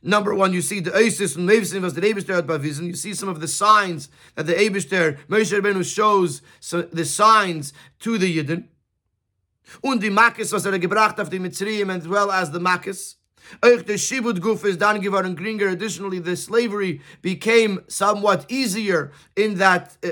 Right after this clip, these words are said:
a year. Und noch mehr Chazal sagen, as Berosh Hashanah, Batla Avedim, Yavisenu, Mitzrayim. And even more than that, Chazal teach that already on Rosh Hashanah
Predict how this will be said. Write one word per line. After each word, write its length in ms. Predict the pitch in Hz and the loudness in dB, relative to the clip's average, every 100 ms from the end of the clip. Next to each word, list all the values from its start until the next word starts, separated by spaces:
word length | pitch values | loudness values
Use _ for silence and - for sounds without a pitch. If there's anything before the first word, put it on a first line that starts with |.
| 170 | -2
a 60 | |
year. 440 | 165 170 170 196 - - - | 0 2 2 0 -4 -20 -6
Und 140 | 196 | 0
noch 240 | 233 240 196 | 4 4 2
mehr 140 | 208 | -2
Chazal 380 | - 175 190 208 | -2 -2 0 0
sagen, 400 | 202 294 220 208 | 2 2 2 -2
as 80 | 165 | -4
Berosh 200 | 180 175 | -4 -4
Hashanah, 440 | 170 220 226 180 | -4 -4 -4 -2
Batla 480 | 202 233 214 180 170 | 0 0 0 0 0
Avedim, 320 | 214 240 196 | 0 0 -2
Yavisenu, 480 | 185 175 180 226 208 | -4 -6 -4 -2 -2
Mitzrayim. 380 | 196 180 254 247 | -8 -2 0 0
And 120 | 202 | -2
even 160 | 190 208 | -6 -2
more 180 | 285 | 0
than 100 | 285 | 0
that, 180 | 233 214 | -2 -4
Chazal 400 | - 180 214 226 | -6 -2 -2 -2
teach 360 | 262 254 208 - _ - | -6 -8 -8 -12 _ -12
that 120 | 185 180 | -4 0
already 320 | 196 247 226 | 2 2 2
on 140 | 190 | 0
Rosh 180 | 180 190 | -2 -2
Hashanah 500 | 190 247 269 185 | 0 4 4 2